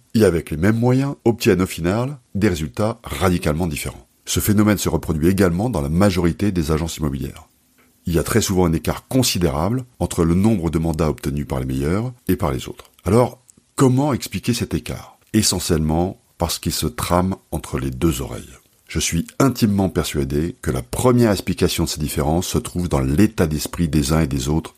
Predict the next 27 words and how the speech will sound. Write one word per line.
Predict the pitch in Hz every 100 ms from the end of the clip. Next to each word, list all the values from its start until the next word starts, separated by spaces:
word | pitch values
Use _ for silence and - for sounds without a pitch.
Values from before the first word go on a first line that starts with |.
| -
vis-à-vis | 71 85 82 73 73
de |
la | 76
prospection. | 73 - 62 - - -
Plus | 120
précisément, | 120 107 98 85 73 64 _ _ _
je | -
pense | 92 107 -
que |
la | 78
réussite | 64 107 95 - 95
passe | - 82
par | - 64
des | 65
choix, | - - 90 123 - -
au |
moins | 92 92 78
trois, | - 76 87 143 _ -
que | 90
nous | 78
sommes | - 73
tous | - - 107 - -
libres | 76 82 90 95 -
de | 73
faire. | 71 - - - _ _ _ _ _ -
Premier | - 143 131 117
choix, | - 110 131 110